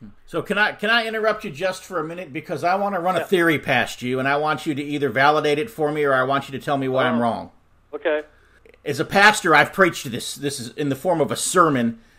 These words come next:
Speaker 1: uh, but I've, I've never really taken it beyond that.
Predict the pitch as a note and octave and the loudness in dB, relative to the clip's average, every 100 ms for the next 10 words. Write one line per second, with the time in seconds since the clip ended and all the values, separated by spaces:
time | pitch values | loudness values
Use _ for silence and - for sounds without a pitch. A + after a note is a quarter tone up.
0 | - - A2 B2 D3+ D3 B2+ B2 C3+ E3 | -16 -12 -4 2 4 4 2 0 -2 0
1 | F3+ F3+ F3+ E3+ D3+ F#3+ E3+ E3 D#3+ - | 0 0 0 -2 0 0 0 -2 -4 -8
2 | G2+ F#2+ D3+ D3 C#3+ A#2+ A2 E2+ - | -12 -4 0 2 2 0 -4 -6 -10